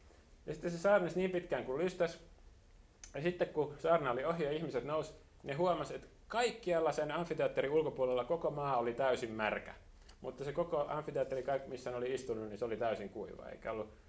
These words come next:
sade sattunut niinku kenen-, kenenkään niistä. Ja tää oli yksi semmonen varhaisempi. Tässä me huomataan, että tää on ehkä pikkusen niin sanotusti vähemmän ihmeellinen kuin tällaiset niinku, ö, eukaristia, a-,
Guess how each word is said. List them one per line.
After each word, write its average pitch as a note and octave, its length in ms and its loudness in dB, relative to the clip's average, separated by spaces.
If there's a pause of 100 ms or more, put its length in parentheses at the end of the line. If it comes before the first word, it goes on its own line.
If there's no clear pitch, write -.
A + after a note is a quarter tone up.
sade A2+ 240 0
sattunut G2 440 -6
niinku G2 180 -8
kenen-, G#2 320 -6 (120)
kenenkään G#2 440 -2
niistä. - 300 -14 (420)
Ja - 80 -10
tää D3+ 160 6
oli D3+ 140 2
yksi D3+ 140 -2
semmonen C3+ 400 -2 (220)
varhaisempi. D3 460 2
Tässä D3+ 180 0
me D#3 60 -2
huomataan, D3+ 360 4
että C3+ 100 -4
tää D3 120 6
on D3 60 2
ehkä D#3 280 4 (340)
pikkusen E3+ 480 2
niin D3 120 0
sanotusti C3+ 420 -4
vähemmän C#3+ 440 0
ihmeellinen A#2+ 640 -2
kuin A2+ 240 -4 (180)
tällaiset A2+ 360 0
niinku, A2 260 -8
ö, G#2+ 80 -6 (800)
eukaristia, A#2+ 720 4
a-, B2+ 140 6